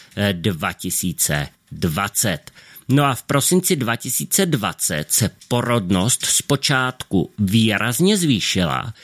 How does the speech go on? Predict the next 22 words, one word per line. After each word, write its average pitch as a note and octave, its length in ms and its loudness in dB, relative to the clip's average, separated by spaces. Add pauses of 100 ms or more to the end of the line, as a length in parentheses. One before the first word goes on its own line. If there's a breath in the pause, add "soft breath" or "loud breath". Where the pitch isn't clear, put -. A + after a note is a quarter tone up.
(380 loud breath)
a D4+ 120 -2
výrazně D#3 600 0
se - 240 -2
odchýlila A2 720 0
od - 200 -6
předchozích G#2 720 -2
tří - 380 0
let. D3+ 200 -2 (640 loud breath)
Poté G#2 420 -2
se A2+ 180 -2
vyrovnala G#2 580 0
zhruba F#2+ 420 0
hodnotovým F#2 760 2
pohybům A2 560 2
z D3+ 80 -2
předchozích B2 760 -2
let. - 320 -4 (560 loud breath)
Ale G#2+ 340 -4 (540)
pot-, A3 220 0 (100)
potom E2 500 -2 (300 loud breath)
v G2+ 140 -2
říjnu A#2 580 2